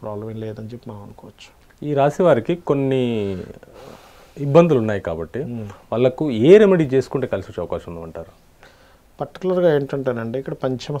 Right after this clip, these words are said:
Speaker 1: స్థానంలో కేతు ఉన్నాడు, పంచమాధిపతి ఆరులో ఉన్నాడు. అందుకని ఫస్ట్ కేతు గ్రహం దగ్గర దీపారాధన ప్లస్ గణపతి, గణపతిని తలుచుకుంటే చాలా మటుకు పనులన్నీ క్లియర్ అవుతాయి. అంటే అది అట్లాగా మనం ముందుగా తెలుస్తుంది మనకి, ఇక్కడ ఏదో డిఫరెంట్ ఇబ్బంది ఉంది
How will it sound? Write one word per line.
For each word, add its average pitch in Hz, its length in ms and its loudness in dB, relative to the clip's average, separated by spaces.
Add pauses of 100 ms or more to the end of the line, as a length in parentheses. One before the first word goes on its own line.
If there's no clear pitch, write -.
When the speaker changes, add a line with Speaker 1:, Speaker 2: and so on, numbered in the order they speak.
Speaker 1:
స్థానంలో 131 480 -2 (100)
కేతు 113 240 -8 (100)
ఉన్నాడు, 117 300 -6 (140)
పంచమాధిపతి 123 680 -4
ఆరులో 113 300 -6
ఉన్నాడు. 107 260 -14 (500)
అందుకని 139 360 -6
ఫస్ట్ - 340 -8 (840)
కేతు 165 200 -2 (100)
గ్రహం 147 280 0
దగ్గర 143 260 0
దీపారాధన 127 600 0 (300)
ప్లస్ 131 200 -8 (180)
గణపతి, 123 440 -6 (560)
గణపతిని 147 460 2
తలుచుకుంటే 147 440 -2 (140)
చాలా 127 420 6
మటుకు 151 240 -6
పనులన్నీ 135 360 -4
క్లియర్ 117 260 -6
అవుతాయి. - 240 -8 (540)
అంటే 160 160 -8
అది 147 120 4
అట్లాగా 156 300 2 (100)
మనం 143 140 -2 (180)
ముందుగా 160 340 2
తెలుస్తుంది 143 400 -2
మనకి, 107 240 -8 (260)
ఇక్కడ - 220 -4
ఏదో 127 100 4 (100)
డిఫరెంట్ 123 480 -8 (320)
ఇబ్బంది 131 320 -2
ఉంది 113 160 -2